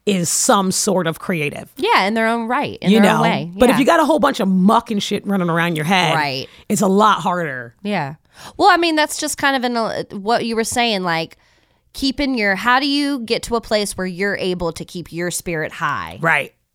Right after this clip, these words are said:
Speaker 1: So that you can actually then deal with whatever spiritual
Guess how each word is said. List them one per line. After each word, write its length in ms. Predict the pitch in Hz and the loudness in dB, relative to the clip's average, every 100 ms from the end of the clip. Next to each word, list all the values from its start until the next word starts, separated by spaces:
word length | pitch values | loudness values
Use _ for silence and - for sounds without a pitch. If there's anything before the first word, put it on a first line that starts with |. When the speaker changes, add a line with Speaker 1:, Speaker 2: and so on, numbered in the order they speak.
| _ | _
Speaker 1:
So 140 | - 277 | 0 4
that 180 | 254 | 4
you 120 | 254 285 | 4 2
can 180 | 285 | 2
actually 840 | 247 269 269 277 233 247 233 220 - _ _ _ _ 156 | 2 2 -2 -4 -2 -2 0 -2 -6 _ _ _ _ -2
then 400 | 151 240 247 220 | 2 4 2 2
deal 400 | 180 269 311 269 | 2 4 4 4
with 440 | 214 208 - - - _ | 2 0 -4 -14 -20 _
whatever 480 | 220 208 202 202 208 | -2 2 4 2 0
spiritual 960 | - - 220 208 220 208 202 196 185 | -2 2 2 2 0 2 4 4 2